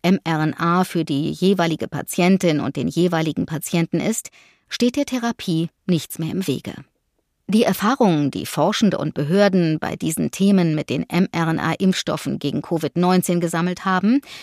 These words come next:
lassen sich sehr gut auf die M-R-N-A-Krebstherapien übertragen. Solche Krebstherapien stehen nicht nur auf dem Papier,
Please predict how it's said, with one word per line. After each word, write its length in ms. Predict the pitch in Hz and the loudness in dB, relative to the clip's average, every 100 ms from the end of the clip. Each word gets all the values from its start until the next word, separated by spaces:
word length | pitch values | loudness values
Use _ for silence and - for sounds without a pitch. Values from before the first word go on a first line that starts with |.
| - - _ | -20 -20 _
lassen 340 | 226 226 - | 2 2 2
sich 220 | 240 220 - | 2 0 2
sehr 240 | 202 285 | 2 2
gut 340 | - 220 202 | 2 0 0
auf 160 | - 156 | -4 -4
die 180 | - 160 | -4 -2
M-R-N-A-Krebstherapien 1600 | 170 196 - 175 190 151 185 - 170 151 - 156 147 - 143 143 | 0 2 0 0 0 0 -2 -2 -4 -4 -4 -2 -4 0 0 0
übertragen. 720 | 151 175 - 143 120 113 123 _ _ _ _ - - _ _ _ _ _ | -2 -4 -2 -4 -4 -8 -12 _ _ _ _ -20 -20 _ _ _ _ _
Solche 340 | - 208 - 269 | -2 0 0 -2
Krebstherapien 880 | - 233 - 160 131 - 170 180 233 | 0 -2 -4 -6 -6 -2 0 2 0
stehen 280 | - 120 | -2 -2
nicht 200 | 135 135 | -4 -4
nur 100 | 139 | -6
auf 80 | - | -8
dem 140 | - - | -8 -8
Papier, 560 | - - 190 180 220 | -8 -4 0 2 2